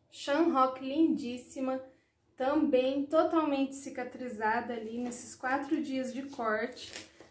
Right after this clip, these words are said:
Aperto ela. E aperto bem o substrato mesmo, pra ficar bem firme. E novamente carvão. Carvão em toda a lateral.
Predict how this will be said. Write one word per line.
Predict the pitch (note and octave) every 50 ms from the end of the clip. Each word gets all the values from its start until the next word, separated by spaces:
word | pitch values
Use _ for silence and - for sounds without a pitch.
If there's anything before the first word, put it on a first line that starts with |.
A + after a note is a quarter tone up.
| - - - - -
Aperto | - D4+ E4 G4+ G#4+ G#4 - - - - - - - - - C#4+ C#4+ D4 D#4 E4+ E4+ E4 - - D#4 C#4+ B3+
ela. | A#3+ A3+ A3 A3+ A3+ B3 C4+ D4 E4+ D#4+ - - - _ _ _ _ _ _ _ _ _ _ _ _ _ _ _ _ _ _ _ _ _ _ _ - - _ _ _ _ _ _ _ _ _ -
E |
aperto | C4 C4 C4 - C#4+ C#4+ D#4+ D#4+ E4 E4+
bem | - - - C4 C4 C4+ D#4+ G4 G#4+
o | -
substrato | - - D#4+ C#4 D#4 - - - - - A#3+ B3+ C4 - - C#4+
mesmo, | B3+ A3 G#3+ G3+ G3 G#3 A3 A#3+ - E4 E4+ F4+ F4 -
pra | - - B3+ B3+
ficar | B3+ C4 C4+ C4+ C#4 C4+ C4+ C4+ B3
bem | A#3 A3+ A3+ B3+ C4 D4+ F#4+ G#4+ -
firme. | - - - - - - C4+ C4+ C4+ C4+ C#4+ D#4 E4 F#4+ G#4 G#4 - - - _ _ _ _ _ _ _ _ _ _
E | B3 B3
novamente | B3+ C4 C#4 D#4 F#4 F#4+ F#4+ G#4 G4 F4+ D#4+ D4+ D#4+ E4+ E4+ E4 - -
carvão. | - - D4 C#4+ D4+ F4+ F#4+ E4+ C4+ A3+ A3 G#3+ G#3 F#3 E3 - G3 - _ _ - - - - - _ - _ _ - - _ _ _ _ _ _ _ _ _ _ _ _ _ _ _ _ _ _ _ - - - -
Carvão | A#3+ A3+ A#3+ A#3 A#3 B3 C4 C4+
em | C#4 C#4 C#4 C#4 C#4
toda | - - - C4 C4 C#4+ E4 E4 F#4 F4
a | F4
lateral. | F4 F4 E4+ F4 E4+ - F4+ F4+ F4 - -